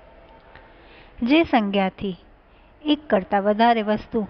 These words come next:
વ્યક્તિ કે પ્રાણી છે તેમ સમજાય ત્યારે તે નામને બહુવચન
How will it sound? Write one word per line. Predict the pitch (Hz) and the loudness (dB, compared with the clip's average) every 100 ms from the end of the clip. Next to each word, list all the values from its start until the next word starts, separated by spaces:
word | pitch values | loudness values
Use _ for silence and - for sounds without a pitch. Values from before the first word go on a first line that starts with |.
| - | -6
વ્યક્તિ | 226 247 - 254 202 - - _ - | -4 -4 -4 -6 -6 -10 -20 _ -8
કે | 269 | -6
પ્રાણી | 254 240 202 220 | -4 -2 -2 -4
છે | 226 - 202 190 - - | -6 -6 -10 -10 -18 -10
તેમ | 302 339 | -6 -6
સમજાય | 294 208 196 220 196 180 - - - - | -4 -4 -6 -6 -6 -8 -16 -20 -20 -6
ત્યારે | 262 247 220 208 233 - - - _ - _ _ - | 0 0 0 -4 -6 -10 -20 -20 _ -20 _ _ -6
તે | 349 | -2
નામને | 285 214 190 185 196 247 - - | 0 -2 -4 -6 -6 -6 -8 -6
બહુવચન | 226 247 277 208 - 214 | 0 2 2 -2 -6 -12